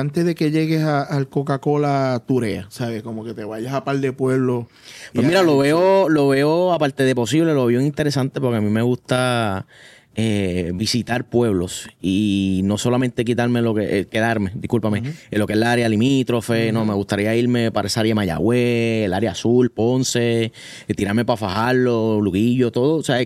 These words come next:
Speaker 2: liter-, o sea, yo quiero abarcar todo Puerto Rico y que la gente obviamente sepa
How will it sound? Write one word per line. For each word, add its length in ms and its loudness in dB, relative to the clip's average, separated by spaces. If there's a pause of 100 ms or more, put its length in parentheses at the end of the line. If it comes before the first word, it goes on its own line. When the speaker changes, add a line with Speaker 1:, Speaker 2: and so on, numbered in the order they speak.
(220)
Speaker 2:
liter-, 500 0
o 60 -2
sea, 160 0
yo 240 -2
quiero 260 0
abarcar 560 -2 (480)
todo 220 4
Puerto 320 0
Rico 440 0
y 140 0
que 720 0
la 140 2
gente 340 0
obviamente 840 0 (400)
sepa 460 -2